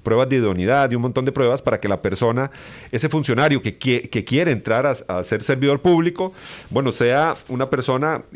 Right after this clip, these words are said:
que, que pase todo un proceso de selección adecuado para que ese, ese, ese servicio al cliente que ejerce, que, que brinda un se-, un servidor público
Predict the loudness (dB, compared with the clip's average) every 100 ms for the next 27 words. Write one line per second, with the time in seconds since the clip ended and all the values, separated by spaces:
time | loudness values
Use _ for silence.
0 | -12 -6 -4 -4 -2 0 2 0 2 2
1 | 0 -2 0 0 0 0 -2 0 0 2
2 | 0 2 2 2 0 -2 -2 -4 -4 -10
3 | -20 -4 -2 0 -2 0 -2 2 2 2
4 | -2 -6 -2 0 0 0 2 2 0 -2
5 | -2 -2 0 0 -2 0 0 0 -2 -6
6 | -8 -20 _ _ _ _ -8 -2 -2 -2
7 | -8 -6 -4 -4 -2 0 0 0 -2 -4
8 | -4 -4 -2 -2 0 0 0 0 -2 -4